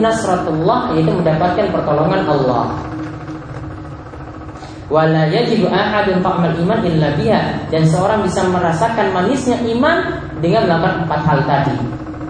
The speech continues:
Itu apa empat hal tadi? Cinta karena Allah, benci karena Allah, kemudian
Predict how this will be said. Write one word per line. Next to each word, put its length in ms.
Itu 80
apa 300
empat 160
hal 100
tadi? 240
Cinta 320
karena 220
Allah, 200
benci 220
karena 280
Allah, 220
kemudian 400